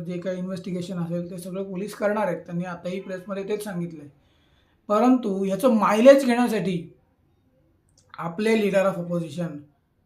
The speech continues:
म्हणजे leader of opposition असं एल ओ ओ असं लू, लू म्हणतात त्यांना, म्हणजे ओले, एल ओ पी का म्हणतात हे आतापर्यंत कळलेलं नाही, पण ते जे लू आहेत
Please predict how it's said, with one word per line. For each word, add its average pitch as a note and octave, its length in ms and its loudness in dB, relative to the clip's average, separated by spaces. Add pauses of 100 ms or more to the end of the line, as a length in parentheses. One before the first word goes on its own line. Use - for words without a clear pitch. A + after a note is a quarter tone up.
(300)
म्हणजे E3+ 340 -6 (240)
leader G#3 440 -2
of G3 460 -6
opposition F3+ 500 -6
असं F3+ 140 -6 (100)
एल F#3+ 260 -4 (180)
ओ F#3+ 220 -4
ओ G3 140 -4
असं F3+ 180 -6 (180)
लू, A3 160 -2 (160)
लू A#3 200 4
म्हणतात F3 360 0
त्यांना, E3+ 260 -8 (520)
म्हणजे A3+ 120 0
ओले, G3+ 420 2
एल G3+ 100 0
ओ A3 40 0
पी G3+ 120 -2
का A3 180 0
म्हणतात A3 240 -2
हे F#3 100 -2
आतापर्यंत A3 460 -2
कळलेलं G3+ 340 -2
नाही, F#3 140 -6
पण G#3 220 -8
ते G#3+ 120 0
जे G#3 300 0
लू B3+ 120 4
आहेत E3+ 340 2